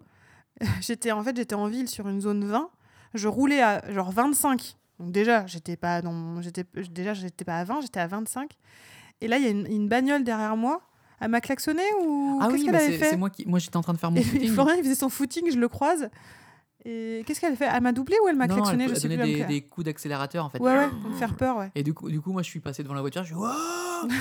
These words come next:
Speaker 2: Et le mec, il est parti. <laughs> Parce qu'il a dû se dire, « Mais c'est qui ce, ce mec qui court et qui, qui fait peur ? »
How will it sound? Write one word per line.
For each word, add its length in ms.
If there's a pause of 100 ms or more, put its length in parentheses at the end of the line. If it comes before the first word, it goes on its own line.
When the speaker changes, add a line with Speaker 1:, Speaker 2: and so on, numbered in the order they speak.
(140)
Speaker 2:
Et 60
le 100
mec, 200
il 80
est 80
parti. 400
<laughs> 600
Parce 200
qu'il 140
a 20
dû 80
se 60
dire, « 120
Mais 60
c'est 140
qui 160
ce, 580
ce 160
mec 160
qui 100
court 240
et 60
qui, 260
qui 160
fait 100
peur ? » 200